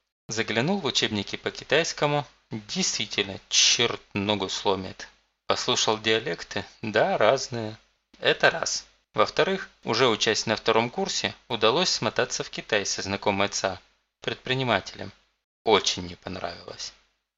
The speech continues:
Шумно, людно, грязно. Прилетели в Пекин, выходим. А там такой смог, Москва отдыхает. Видимость на дороге не более ста метров, и дышать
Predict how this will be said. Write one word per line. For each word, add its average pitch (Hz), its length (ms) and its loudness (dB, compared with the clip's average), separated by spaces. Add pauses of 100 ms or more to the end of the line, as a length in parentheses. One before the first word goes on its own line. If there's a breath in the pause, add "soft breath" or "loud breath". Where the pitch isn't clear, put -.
(100)
Шумно, 92 680 0
людно, 95 560 -6 (240)
грязно. 92 680 -6 (720)
Прилетели 98 520 0
в - 80 -6
Пекин, 104 460 0 (200)
выходим. 104 500 2 (560)
А - 120 0
там 113 300 4
такой 101 480 2
смог, - 560 -2 (220)
Москва 104 560 4
отдыхает. - 800 -4 (580)
Видимость 127 560 0
на 101 160 0
дороге 131 440 0 (960)
не 117 200 -2
более 123 480 2
ста - 200 0
метров, - 540 -2 (220)
и 104 80 -4
дышать 113 480 0